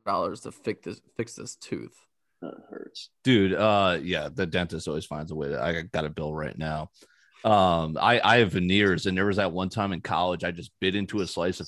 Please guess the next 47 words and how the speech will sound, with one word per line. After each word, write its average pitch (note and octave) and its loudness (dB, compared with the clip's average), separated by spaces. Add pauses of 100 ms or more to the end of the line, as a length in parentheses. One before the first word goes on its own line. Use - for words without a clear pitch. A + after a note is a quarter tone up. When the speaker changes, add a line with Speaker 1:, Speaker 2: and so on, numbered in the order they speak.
Speaker 3:
pizza, E2+ 0
and E2 0
it E2+ 0
was E2+ -2
so F2 0
hard, F2 2
and E2+ -2
it E2 -6
just - -8
fell E2+ 0
off. D2 2
So, F#2+ 2
like, F2+ 2 (180)
what A#2+ 4
they A2+ 4
do A2+ 6
is, G2+ 2
like, G2 2
your G2 0
Speaker 1:
Mm. E2+ -6
Speaker 3:
original G2 -2
teeth B2 -2
are F2+ 0
sanded F#2+ -2
down F2 0
to G2 -6
kind F2 -4
of E2 -8
put G2 -2
the F#2 -2
new F2+ -2
tooth F#2+ -2
on. F2 -2 (360)
So - 4
<laughs> G#3 10
I F3+ 10
was, F3+ 6
yeah, E3+ 8
I A#2+ 6
was B2 2
walking A#2 4
around A2 2
like G2 -4
freaking G2+ -6
shoeless A#2 0
Joe G#2 4
Jackson. F2 0